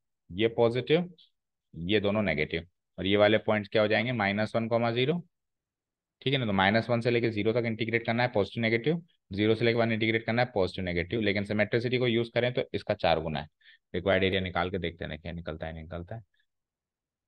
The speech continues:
ये एक्स एक्सिस इसने जो लिखा हुआ है ना, वो थोड़ा सा डाउटफुल लग रहा है, तो रिक्वायर्ड एरिया का भी कुछ नामकरण है नहीं हमारे पास, ऑथेंटिकेटेड, तो ए लिख दूं, अ, चार गुना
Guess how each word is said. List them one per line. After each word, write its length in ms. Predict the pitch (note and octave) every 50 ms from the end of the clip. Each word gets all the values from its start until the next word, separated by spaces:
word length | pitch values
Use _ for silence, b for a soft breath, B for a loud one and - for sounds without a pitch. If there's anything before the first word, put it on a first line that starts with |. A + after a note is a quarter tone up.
| _ -
ये 180 | A#2 A#2+ - -
एक्स 260 | - A#2 - - - - _
एक्सिस 380 | B2 A#2 - - - C#3 B2+ C3
इसने 280 | C3 - - - B2+ B2
जो 100 | A#2+ A#2+
लिखा 240 | A2 G2 - A2 A2+
हुआ 140 | A#2+ A2 F2
है 60 | -
ना, 140 | G2 A2 G#2 - _ _ _ _ _ _ _ _ _
वो 260 | F2+ F2+ G#2 A#2 C3 B2+ C3 -
थोड़ा 180 | G2+ F#2+ G2 F#2+
सा 120 | - G2+
डाउटफुल 420 | F2+ D#2 D2 D2 - _ - F2
लग 140 | E2+ E2+ E2+
रहा 140 | F2+ G2 A2
है, 80 | A2+ - b b b b b _ _
तो 60 | -
रिक्वायर्ड 320 | A2 G2 F#2+ A2+ G#2+ G#2+ G#2+
एरिया 200 | G#2 G2+ G#2+ G#2
का 80 | G#2+
भी 100 | G#2 G#2+
कुछ 140 | G#2 G#2 G2+
नामकरण 460 | G#2+ G2 F#2 F#2+ G2 F#2+ G#2+ G#2+ G2+
है 140 | G2+ G2+ F#2+
नहीं 120 | F#2+ G#2 A2
हमारे 220 | A2 G#2+ G#2+ A2
पास, 280 | G#2+ A2 A2 A2 - _ _ _ _ _
ऑथेंटिकेटेड, 640 | - F2 - F#2+ F#2+ F#2+ G2 F#2+ G2+ F#2+ G2+ A2 G#2+ -
तो 100 | - -
ए 100 | - F#2+
लिख 200 | F#2+ F#2+ F#2+ G2
दूं, 120 | - D3 E3+ E3 - - _ _ _ _ _ _ _ b b b b _ _ _ _
अ, 460 | F#2 F2+ F2+ F2+ F2+ F2+ F2+ F2+ F2 F2
चार 240 | - F#2+ F#2+ G2+ A2
गुना 320 | A2+ A2+ A#2 B2+ D3+ D3+